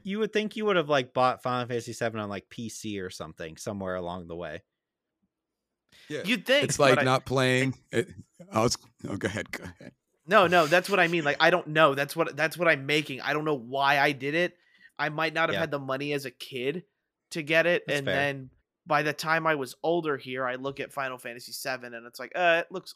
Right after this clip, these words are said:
Speaker 3: old." <laughs> Is
Speaker 1: Yeah, 'cause
Speaker 3: probably
Speaker 1: Final Fantasy seven was before your time.
Speaker 3: Exactly.
Speaker 1: Really.
Speaker 2: Yeah.
Speaker 1: And there, I guess that it makes sense because there wasn't really a good way to play Final Fantasy seven other than
Speaker 2: No.
Speaker 1: P C, and it,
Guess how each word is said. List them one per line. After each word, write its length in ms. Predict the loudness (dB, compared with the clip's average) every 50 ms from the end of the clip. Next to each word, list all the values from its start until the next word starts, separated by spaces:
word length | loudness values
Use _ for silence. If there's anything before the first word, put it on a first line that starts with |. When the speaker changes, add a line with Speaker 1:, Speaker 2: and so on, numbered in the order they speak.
| _
Speaker 3:
old." 300 | -10 -8 -8 -8 -10 -12 _ _ _ _ _ _
<laughs> 1400 | -20 -18 _ -20 -14 _ -16 -12 _ -14 -14 -12 -18 -18 -18 _ -20 -18 _ -14 -14 -14 -14 _ -20 -20 -14 -8 -8
Is 100 | -2 6
Speaker 1:
Yeah, 200 | 8 8 10 10
'cause 180 | 10 8 6
Speaker 3:
probably 20 | 6
Speaker 1:
Final 220 | 4 2 2 4
Fantasy 280 | 4 2 2 2 0 -2
seven 420 | 6 8 8 8 8 4 0 2
was 240 | 2 2 2 0 -4 -12 _ _ -6
before 380 | -6 -6 -2 -2 -2 0 0
your 140 | -2 -2 -6
time. 480 | -6 -6 -6 -6 -6 -10 -12 -16 -20 -20 _ _ _ _ _ _ _ -10
Speaker 3:
Exactly. 360 | -8 -8 -6 -4 0 2 2
Speaker 1:
Really. 360 | 2 2 0 -6 -12 -14 -18 _ _ _ _
Speaker 2:
Yeah. 380 | -10 -8 -6 -4 -6 -6 -6 -10 -16 _ _ _ _ _ _ _ _ _ _ -2
Speaker 1:
And 160 | 0 4 4
there, 160 | 4 4 4
I 100 | 2 0
guess 200 | 2 2 0 2
that 220 | 2 0 0 -2 -6 _
it 220 | -4 -4 -4 -4 -4
makes 280 | -6 -6 -6 -6 -8
sense 300 | -6 -6 -6 -6 -8 -12
because 300 | -14 -14 -10 -8 -8 -4
there 120 | -2 -2 0
wasn't 300 | 0 -2 -2 -4 -6 -4
really 280 | -2 -2 0 0 0
a 80 | -2 -4
good 260 | -6 -6 -6 -6 -6
way 580 | -8 -8 -6 -6 -4 -4 -4 -6 -6 -8 -10 _ _ _ _ _ _ _
to 120 | -10 -10 -10
play 320 | -6 _ -2 -2 -2 -2
Final 260 | -4 -4 -6 -6 -6 -8
Fantasy 360 | -8 -8 -10 -8 -10 -12 -12
seven 560 | -12 -10 -10 -10 -10 -12 -14 -18 -18 -20 -20 _ _ _ _ _ _ _ _ _ _ _ _ _ _ _ _ _ _ _ _ 2
other 240 | 2 4 4 2 2
than 200 | 2 0 0 -2
Speaker 2:
No. 20 |
Speaker 1:
P 220 | -4 -6 -6 -6
C, 340 | -6 -8 -6 -6 -4 -4 -4
and 100 | -6 -8
it, 140 | -10 -12